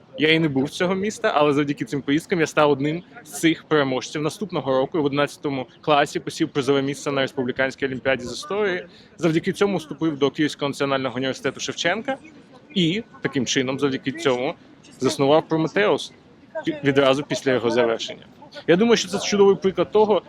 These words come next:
як один вчитель в невеличкому місті, в невеличкому селищі, можливо, може здійснити величезний вплив, змінити життя десятків, сотень людей, а через цих людей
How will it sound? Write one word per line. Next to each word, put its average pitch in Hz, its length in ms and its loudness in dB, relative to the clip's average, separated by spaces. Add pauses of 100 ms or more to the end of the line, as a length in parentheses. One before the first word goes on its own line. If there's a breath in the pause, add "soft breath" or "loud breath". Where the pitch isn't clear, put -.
як 151 300 0 (640)
один 196 380 0
вчитель 143 540 -2 (180)
в 139 60 -4
невеличкому 160 720 0 (240)
місті, 139 480 -2 (680)
в - 40 -6
невеличкому 247 580 2
селищі, 214 560 2
можливо, 117 600 -2 (160)
може 160 340 4
здійснити 190 720 -4 (960)
величезний 202 600 4
вплив, 139 360 0
змінити 165 360 2
життя 160 520 2 (280)
десятків, 165 480 0
сотень 151 440 -2
людей, 127 400 0
а 139 80 -4
через - 320 -2
цих 220 220 -8
людей 139 300 0